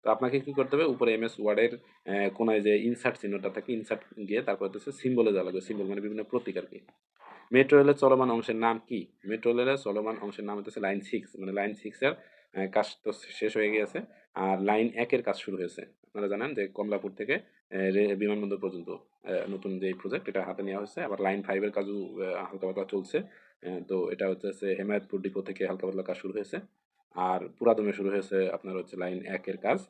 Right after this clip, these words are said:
তো এটা, আহ, দুই হাজার আঠাশ সাল নাগাদ শেষ করার, আহ, লক্ষ্য নিয়ে আগাচ্ছে।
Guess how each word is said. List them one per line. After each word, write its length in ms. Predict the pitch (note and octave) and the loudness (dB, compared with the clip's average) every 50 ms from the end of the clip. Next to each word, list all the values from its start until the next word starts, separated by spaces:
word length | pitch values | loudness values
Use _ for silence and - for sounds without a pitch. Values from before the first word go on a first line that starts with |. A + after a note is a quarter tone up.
| _ _ _ | _ _ _
তো 120 | - F#2 F2+ | -4 -2 -2
এটা, 200 | F2+ F2+ F#2 F2+ F2 | -2 -2 -2 -4 -4
আহ, 260 | - - - G2 F#2 | -4 -6 -12 -12 -8
দুই 120 | F#2 G2 | -4 -4
হাজার 180 | F#2+ F#2+ F#2+ F2+ | -2 -2 -2 -4
আঠাশ 200 | F2 G2+ F#2+ - | -6 -8 -8 -6
সাল 120 | G#2+ G#2 | -4 -4
নাগাদ 220 | G2 F#2+ G2 F#2+ F#2+ | -2 -2 -2 -4 -4
শেষ 200 | - G#2 F#2+ - | -6 -10 -10 -6
করার, 200 | - F#2+ F#2 F2+ - _ _ _ _ _ _ _ | -4 -4 -4 -4 -6 _ _ _ _ _ _ _
আহ, 120 | F2+ F2+ | -4 0
লক্ষ্য 240 | F#2+ F#2+ - - G2+ | 0 0 0 -2 -4
নিয়ে 140 | G2 G2 F#2+ | 0 0 2
আগাচ্ছে। 420 | F#2+ F#2+ F#2 - - - C3 | 2 0 0 -4 -4 -4 -4